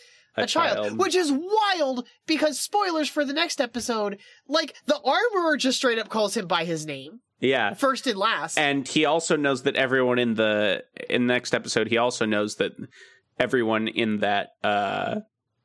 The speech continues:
Speaker 1: like, camp will know his name because they say, he, she, he says, "Just say Din Djarin sent you and they'll let you, they'll help
Speaker 2: Yes.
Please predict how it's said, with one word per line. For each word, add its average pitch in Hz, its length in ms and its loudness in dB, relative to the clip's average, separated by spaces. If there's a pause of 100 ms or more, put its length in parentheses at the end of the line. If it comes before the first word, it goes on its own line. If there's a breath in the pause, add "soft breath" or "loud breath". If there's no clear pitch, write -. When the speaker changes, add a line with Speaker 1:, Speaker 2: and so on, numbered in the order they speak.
(680)
Speaker 1:
like, 110 400 -2
camp 135 360 0
will 110 160 2
know 107 220 2
his 104 220 -2
name 101 220 0
because 120 280 -2
they 110 100 2
say, 113 260 0
he, - 120 -10
she, - 220 -2
he 123 160 0
says, 113 260 -2
"Just - 240 -2
say 123 140 2
Din 117 280 -2
Djarin 113 340 0
sent - 200 -2
you 104 240 0
and 107 180 -2
they'll 104 140 0
let 104 200 -2
you, - 100 -4
they'll 107 420 -4
help - 140 2
Speaker 2:
Yes. - 420 -4